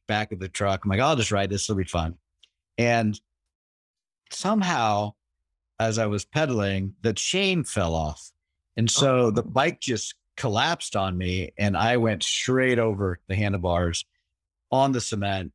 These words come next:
Speaker 1: in the driveway, or in the, you know, uh, street. And, uh, that, uh, that left a mark for quite a while. I, so I, I, can only, I, I, I still remember it. So I don't know if I would say I liked going over the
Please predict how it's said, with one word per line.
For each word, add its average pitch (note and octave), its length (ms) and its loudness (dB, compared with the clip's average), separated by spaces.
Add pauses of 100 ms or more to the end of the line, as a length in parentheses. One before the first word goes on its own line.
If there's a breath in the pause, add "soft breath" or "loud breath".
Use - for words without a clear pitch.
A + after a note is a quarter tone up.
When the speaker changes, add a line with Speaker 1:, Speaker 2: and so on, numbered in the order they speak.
Speaker 1:
in A#2+ 160 0
the A2 100 2
driveway, F#2 680 0
or G2 160 -2
in G#2+ 160 2
the, G2 120 0 (180)
you G2+ 120 2
know, F2 80 -2 (800 soft breath)
uh, F#2 200 2
street. F#2+ 560 0
And, G2 380 2
uh, F2+ 340 2 (680)
that, C3+ 340 0
uh, B2 160 2
that B2+ 240 -2
left C#3 260 -2
a D3 40 0
mark C3+ 280 0
for A2 200 -6
quite B2 260 0
a A#2+ 60 2
while. A2+ 340 0
I, G2+ 100 -2
so G#2+ 220 -4
I, G2+ 180 0 (100)
I, A#2 100 0
can C3+ 160 -2
only, D3 220 2 (240)
I, B2 100 -4 (120)
I, B2+ 240 0 (160)
I B2+ 140 0
still D#3+ 260 2
remember D#3 400 2
it. F#2 160 -6
So A2+ 180 -2
I A#2+ 140 2
don't D#3+ 120 2
know E3 100 2
if C#3 80 -2
I C#3+ 80 2
would C3 160 -4
say B2+ 160 -2
I G#2+ 60 0
liked A2 460 -2
going G2+ 260 -2
over F2 200 -10
the - 100 -10